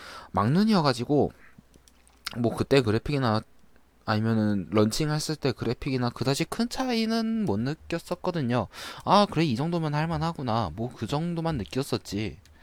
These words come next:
사실 그 이쓰리 때 그래픽 패치를 했었던, 해-, 아니, 할 방법이 있긴 있었던 것 같아요.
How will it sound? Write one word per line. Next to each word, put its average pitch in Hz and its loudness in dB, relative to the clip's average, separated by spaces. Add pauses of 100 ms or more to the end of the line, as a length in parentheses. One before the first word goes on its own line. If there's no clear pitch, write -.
(520)
사실 190 -2
그 - -6
이쓰리 190 -2
때 165 4
그래픽 143 0 (220)
패치를 139 -2
했었던, 147 -4
해-, 170 -8
아니, 110 0
할 156 -4
방법이 143 0 (420)
있긴 254 0
있었던 233 -4
것 - -12
같아요. 160 -2